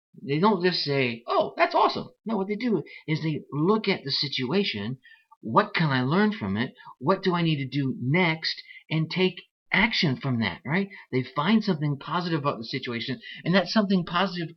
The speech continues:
could just be, "Wow, I lost somebody, but at least while I had them, I learned this, and I learned that, and I learned that." And it could be you be get, you're, you're getting out of a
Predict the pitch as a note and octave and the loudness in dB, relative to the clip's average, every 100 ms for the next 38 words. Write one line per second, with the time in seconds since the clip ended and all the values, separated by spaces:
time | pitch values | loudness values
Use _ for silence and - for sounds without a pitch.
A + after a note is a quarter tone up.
0 | - G3+ G#3 E3 E3 F#3 F3+ D#3 F#3 G3+ | -8 -2 -2 -2 0 0 0 -4 2 4
1 | E3+ E3 - _ - C3+ D#3+ A#2 - - | 4 0 -18 _ -10 -4 -2 -2 -4 -10
2 | _ _ _ _ - C3+ A#2 E3 A3+ - | _ _ _ _ -4 -4 -2 0 0 -2
3 | G#2 F2 F#2+ E2 A2+ D3 - - D3+ D#3+ | -6 -6 -6 -4 -6 -6 -14 -2 0 2
4 | D#3 G3+ G3+ - A#2 D#3+ D#3+ D3 B2 B2 | 2 2 2 -2 0 2 2 0 0 0
5 | D3 D#3+ F#3 F#3 - - A#2 G2 E2+ D3 | 0 0 -2 -4 -10 -6 -4 -4 -6 -6
6 | D#3+ - _ _ G#2 G2+ F#2+ F2+ A2 C#3+ | -6 -8 _ _ -8 -4 -4 -6 -4 -6
7 | - _ - B2 B2+ C3 B2+ G2 E2 _ | -6 _ -8 -6 -4 -4 -2 -2 -4 _
8 | - - _ - D#3 D#3+ E3 G#3 F3 E3 | -20 -20 _ -2 0 0 2 2 4 0
9 | C#3+ F#3 F#3+ D3 C#3 - B2+ D3+ - C#3 | 4 4 4 2 2 -2 -4 -6 -4 -4
10 | B2+ C#3+ F3+ E3+ D#3+ A#2+ G#2 | -2 -2 -2 -2 -2 -2 -6